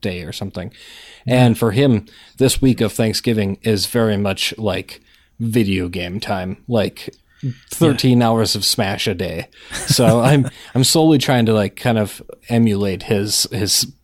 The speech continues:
Speaker 1: uh, holiday preparedness and kind of s-, modeled my own holidays after that same style.
Speaker 2: Um, this isn't like a, like a vacation period for me per se, but my, my girlfriend went on a trip for, for a week. And so,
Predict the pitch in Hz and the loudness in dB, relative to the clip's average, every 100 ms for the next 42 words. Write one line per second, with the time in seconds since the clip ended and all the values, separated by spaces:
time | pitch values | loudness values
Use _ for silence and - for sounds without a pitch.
0 | _ - - 123 95 82 - 123 110 101 | _ -16 -2 0 0 -4 -2 0 0 -2
1 | 95 104 - 107 95 92 90 - - 135 | -4 -8 -4 -4 -4 -6 -6 -4 -2 0
2 | 113 113 107 98 107 - - - - 123 | 0 0 -2 -4 -12 -12 -8 -6 -2 0
3 | 110 101 101 98 95 92 98 98 101 73 | 2 0 -4 -8 -8 -6 -6 -6 -6 -8
4 | 82 82 - 113 - 98 92 78 - 90 | -8 -8 -6 -8 -8 -10 -10 -10 -10 -10
5 | - - - 95 - - _ _ _ _ | -12 -12 -8 -8 -10 -14 _ _ _ _
6 | - - 139 - 156 143 175 156 143 131 | -20 -10 -10 -6 0 2 2 0 0 -4
7 | 123 110 104 104 123 135 120 117 - 131 | -6 -8 -8 -12 -14 -14 -12 -12 -6 -4
8 | 135 120 127 117 - 113 110 104 - 117 | -4 -4 -4 -6 -6 -6 -4 -6 -8 -6
9 | 135 113 110 117 110 104 113 117 113 139 | -4 -4 -6 -6 -6 -8 -8 -8 -2 -2
10 | - 123 117 120 113 107 - 135 - - | 0 0 0 -2 -2 -4 -4 -4 -8 -18
11 | - - 110 104 98 110 107 104 - - | -16 -10 -8 -8 -10 -12 -12 -14 -18 -20
12 | - - - 120 - 131 117 107 101 | -20 -20 -6 -4 -2 -2 -4 -6 -8